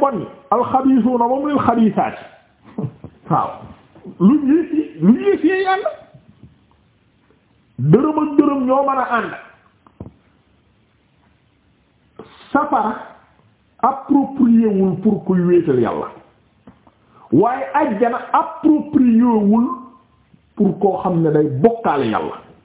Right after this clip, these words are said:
Mooy manu, lool, lool du lool, lool borom bee ko defe noonu. Déedéet. Kon nag képp ku seede que ne amul benn buur bu ñu war a jaamu ku dul, ku, ku, ku seede ne amul benn buur bu ñuy jaamu ku dul Yàlla,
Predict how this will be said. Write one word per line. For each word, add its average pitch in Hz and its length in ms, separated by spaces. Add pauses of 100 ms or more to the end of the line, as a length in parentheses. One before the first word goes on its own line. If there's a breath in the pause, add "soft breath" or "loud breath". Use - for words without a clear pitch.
(1500)
Mooy 269 220
manu, 294 280
lool, 240 280 (100)
lool 254 240
du 202 60
lool, 240 240 (140)
lool 226 220
borom 226 300
bee 175 120
ko 147 120
defe 123 180
noonu. 95 200 (220)
Déedéet. 123 320 (840)
Kon 107 180
nag 127 100 (240)
képp - 480
ku 190 100
seede 151 400 (560)
que 180 100
ne 190 100
amul 196 300
benn 202 340
buur 180 260
bu 165 100
ñu 165 80
war 165 120
a 156 60
jaamu 147 400
ku 170 60
dul, 156 180 (100)
ku, 190 220
ku, 226 160 (340 loud breath)
ku 214 120
seede 214 340
ne 190 60
amul 185 320
benn 202 280
buur 170 300
bu 160 80
ñuy 170 220
jaamu 160 260
ku 160 100
dul 165 220
Yàlla, 147 300